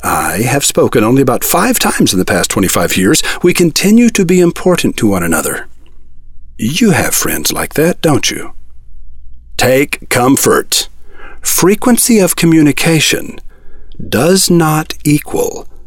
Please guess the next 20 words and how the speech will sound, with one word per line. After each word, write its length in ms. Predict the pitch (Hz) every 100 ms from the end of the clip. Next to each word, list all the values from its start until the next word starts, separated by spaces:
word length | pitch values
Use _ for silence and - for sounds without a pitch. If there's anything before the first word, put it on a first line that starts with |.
| - 95
depth 320 | 80 76 -
of 160 | 82 98
relationship. 840 | 117 107 - - - - - - - - - - - - - - - - - -
Richard 300 | 240 233 233
began 240 | 180 160
sending 300 | - 151 143
out 100 | 127
a 60 | 92
daily 500 | 92 110 123 123 135
one-minute 680 | - 92 113 139 135 127 110
devotional 560 | 101 101 101 - 78 117
about 220 | 113 113
a 60 |
year 200 | 117 117
ago. 400 | 85 - - - - - - - - -
Like 460 | 127 117 110 - - -
any 380 | 175 196 208 185
good 320 | 147 139 98
writer, 540 | 107 110 - - - - - - - -
Richard 720 | 98 131 - 202 202 165